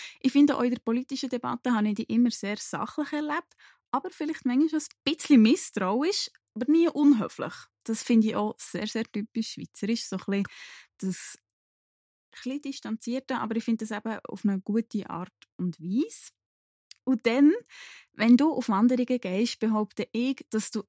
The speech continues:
immer alles dabei hast. Sei es Thermoskanne, sei es der Regenschutz mit der Regenhose,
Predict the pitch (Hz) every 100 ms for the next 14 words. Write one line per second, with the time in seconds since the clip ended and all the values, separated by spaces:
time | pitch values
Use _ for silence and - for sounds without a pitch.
0 | - 285 320 320 - - 202 226 226 214
1 | 180 208 214 156 160 - 247 - - -
2 | 262 285 285 - 247 226 240 240 - 247
3 | 262 - 240 214 226 254 233 233 - -
4 | - 220 247 254 226 202 240 220 208 220
5 | 240